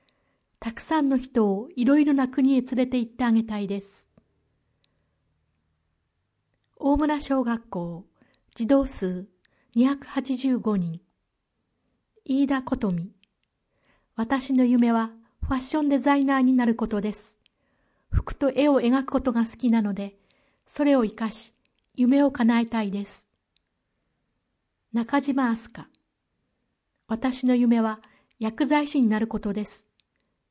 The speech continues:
手術しないで病気を治す薬を研究し、みんなに信頼される薬剤師になりたいです。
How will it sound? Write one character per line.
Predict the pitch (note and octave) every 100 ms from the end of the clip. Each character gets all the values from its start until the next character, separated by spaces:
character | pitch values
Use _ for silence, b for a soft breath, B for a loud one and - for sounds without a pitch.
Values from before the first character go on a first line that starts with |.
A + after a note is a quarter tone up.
| _
手 | C#4+
術 | A#3+ - C4
し | -
な | B3 A#3+
い | A3+
で | A3+ A3+
病 | C4+ D#4
気 | D#4
を | C#4
治 | B3 B3
す | F3+ -
薬 | - A3+ - C4
を | C4
研 | C4 A#3
究 | A3+ A#3 A3
し、 | - G#3+ G3+ _ _ _ _ _ _
み | A#3 A#3+
ん | B3+
な | A#3+
に | A#3
信 | A#3 D4+ D4
頼 | C#4+ C#4+
さ | C#4
れ | B3+
る | B3 A#3+ - b b -
薬 | A3+ A#3+
剤 | C4 B3+
師 | B3+
に | C4+
な | A#3 A3
り | A3
た | G#3
い | G3
で | G3
す。 | F#3+ -